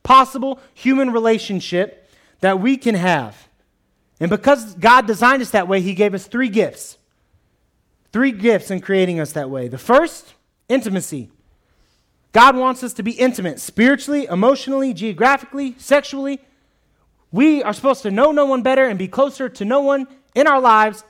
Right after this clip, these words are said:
than our spouse. They are supposed to be our number one God, spouse. God, spouse.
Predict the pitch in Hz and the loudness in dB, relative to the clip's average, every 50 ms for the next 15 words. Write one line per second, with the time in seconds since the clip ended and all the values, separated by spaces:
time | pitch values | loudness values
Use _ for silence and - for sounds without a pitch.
0 | _ - 165 202 202 190 - - - 170 139 104 - - - - _ _ _ _ | _ -6 -4 -2 -2 -4 -6 -6 -6 -6 -6 -6 -10 -20 -20 -20 _ _ _ _
1 | _ _ _ _ _ _ _ _ _ _ _ - - 214 254 254 226 208 - - | _ _ _ _ _ _ _ _ _ _ _ -2 2 4 4 4 4 0 -6 -6
2 | 233 247 240 - - 185 226 240 233 214 196 175 170 196 233 220 254 240 220 208 | -6 -6 -6 -8 -8 -6 -2 0 0 0 0 0 -2 -2 0 0 -2 -2 -2 -2
3 | 190 185 190 196 190 _ _ _ _ _ _ _ _ _ _ _ _ - 185 185 | -2 -4 -4 -6 -10 _ _ _ _ _ _ _ _ _ _ _ _ 2 4 6
4 | 202 220 254 277 269 - - _ _ _ _ _ _ _ _ _ _ - - - | 6 6 4 2 0 -6 -20 _ _ _ _ _ _ _ _ _ _ -10 -4 0
5 | 214 175 123 - - - - _ _ _ _ _ _ _ _ _ _ _ _ _ | 0 0 0 -4 -14 -20 -20 _ _ _ _ _ _ _ _ _ _ _ _ _
6 | _ _ _ - 202 226 254 269 277 269 254 - _ _ _ _ - - - - | _ _ _ 0 2 4 4 4 2 0 -2 -12 _ _ _ _ -20 -10 -2 0
7 | 226 196 151 113 107 - - | 2 2 2 -2 -8 -18 -20